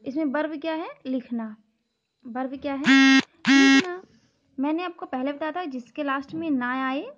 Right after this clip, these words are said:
या कि जो काम बताए वो वर्ब होती है। अब वर्ब मैंने आपको बहुत सारी स्टार्टिंग में पढ़ा दी थी। तो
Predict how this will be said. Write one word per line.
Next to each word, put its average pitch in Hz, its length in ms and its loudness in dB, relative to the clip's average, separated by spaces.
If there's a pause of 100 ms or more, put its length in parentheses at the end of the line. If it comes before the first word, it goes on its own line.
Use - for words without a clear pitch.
(160)
या 269 80 -4
कि 277 140 -8
जो 302 140 -6 (120)
काम 254 260 -2
बताए 302 360 -6 (540)
वो 311 80 -4
वर्ब 262 360 -2
होती 220 300 -10
है। 220 200 -10
अब 233 140 -6
वर्ब 302 160 0
मैंने 311 220 -2
आपको 320 220 -10
बहुत 233 280 -8
सारी 302 300 -8
स्टार्टिंग 269 380 -8
में 285 100 -2
पढ़ा 311 220 -8
दी 359 160 -10
थी। 330 240 -8 (1000)
तो 392 160 -10